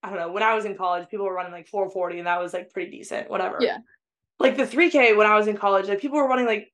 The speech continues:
Speaker 1: four forty-five twice in a row.
Speaker 2: Yes.
Speaker 1: Like, the pace wasn't really that much slower. It was just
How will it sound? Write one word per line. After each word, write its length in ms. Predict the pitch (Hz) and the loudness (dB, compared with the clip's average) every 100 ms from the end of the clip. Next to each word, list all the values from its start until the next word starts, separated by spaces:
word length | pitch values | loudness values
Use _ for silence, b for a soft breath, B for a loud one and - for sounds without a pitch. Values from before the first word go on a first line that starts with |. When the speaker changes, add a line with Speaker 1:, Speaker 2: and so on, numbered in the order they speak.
| _ | _
Speaker 1:
four 320 | _ - 262 233 | _ -6 -2 0
forty-five 720 | 240 214 202 214 190 180 - | 2 0 4 4 6 2 -6
twice 440 | - 240 220 202 202 | -10 2 2 2 -4
in 60 | |
a 80 | 175 | -8
row. 380 | 185 - - - _ | -8 -8 -12 -16 _
Speaker 2:
Yes. 460 | 285 427 494 285 - | 4 6 6 4 0
Speaker 1:
Like, 100 | - 508 | -6 -8
the 80 | |
pace 260 | - 330 320 | -4 -4 -2
wasn't 220 | 302 285 | -4 -2
really 180 | 277 262 | -2 0
that 140 | 226 214 | 0 -2
much 180 | 208 - | -6 -10
slower. 600 | - 202 196 240 277 285 | -18 -6 -2 -2 -2 -2
It 140 | 220 | -4
was 100 | 214 | -2
just 300 | 214 208 | -6 -6